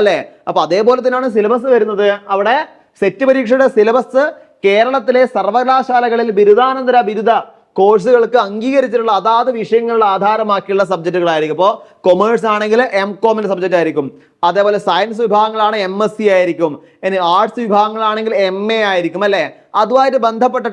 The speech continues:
ടോപ്പിക്കുകളായിരിക്കും നിങ്ങൾക്ക് അവിടെ പഠിക്കാനുള്ളത്. ഓക്കെ, പിന്നെ നിങ്ങൾക്കറിയാം ഓരോ വിഷയത്തിനും അംഗീകരിച്ച സെറ്റിന്റെ സിലബസ് എൽ ബി എസ് സെന്ററിലെ സൈറ്റിലും ലഭ്യമാണ്. നിങ്ങൾക്ക് അത് നോക്കിയാൽ എങ്ങ-, എന്താണ് നിങ്ങളുടെ സിലബസ് എന്നുള്ള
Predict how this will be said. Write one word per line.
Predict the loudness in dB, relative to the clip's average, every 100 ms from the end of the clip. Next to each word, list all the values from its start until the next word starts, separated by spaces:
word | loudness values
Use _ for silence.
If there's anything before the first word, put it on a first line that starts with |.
| -2
ടോപ്പിക്കുകളായിരിക്കും | -2 -2 -2 -2 -2 -2
നിങ്ങൾക്ക് | -4 -2 -2
അവിടെ | 0 0 -2 -4
പഠിക്കാനുള്ളത്. | -4 -2 0 -2 0 -2 -2 -2 -4 -10 _ -6
ഓക്കെ, | -4 -6 -8 _ _ -2
പിന്നെ | 0 -2 -4 -10 -4
നിങ്ങൾക്കറിയാം | 0 2 2 2 2 4
ഓരോ | 4 2 2
വിഷയത്തിനും | 2 0 0 -2
അംഗീകരിച്ച | -4 -4 0 -2 -2 0 0 -2 _ _ -2
സെറ്റിന്റെ | 0 0 -2 0
സിലബസ് | 2 2 2 0 0 0 -2 -8 -4 -2
എൽ | 0 0
ബി | 2
എസ് | 2 -2
സെന്ററിലെ | -4 -2 -4 -2
സൈറ്റിലും | -4 -4 -4 -2 0 -2
ലഭ്യമാണ്. | -2 -4 -4 -4 -4
നിങ്ങൾക്ക് | -6 -4 -4
അത് | -2
നോക്കിയാൽ | -4 -2 0 0 -4 -16 _ -4
എങ്ങ-, | -2 -2
എന്താണ് | -2 0 -2
നിങ്ങളുടെ | -2 -4 -2
സിലബസ് | -2 -2 -2
എന്നുള്ള | -4